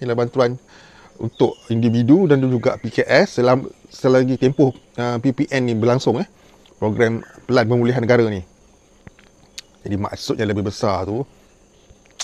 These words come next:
bukanlah bermaksud jumlah yang besar, tapi penerima yang akan menerimanya lebih besar. Ha, dia bukan setakat B empat puluh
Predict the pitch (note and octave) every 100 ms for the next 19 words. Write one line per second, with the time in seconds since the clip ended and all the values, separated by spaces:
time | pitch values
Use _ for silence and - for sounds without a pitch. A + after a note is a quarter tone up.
0 | - F#2+ - G2 F#2 F2+ - B2 - _
1 | - _ G2 G2+ G2+ A2 G2+ F#2 G2 -
2 | C#3+ G#2+ F2 - - F#2 D3+ F3+ - -
3 | _ - G#2 G2+ A#2 D#3+ E3 C3 B2 A#2
4 | A#2+ A#2 B2 B2+ C3+ G3 G#3 _ _ -
5 | - _ _ G2+ G#2+ A#2 A#2 G2 D#2 -
6 | - - _ _ - F#2 F2+ E2 E2+ G2
7 | F#2+ A2 - G#2+ G2+ - _ - G2+ G2
8 | G2 A#2 A2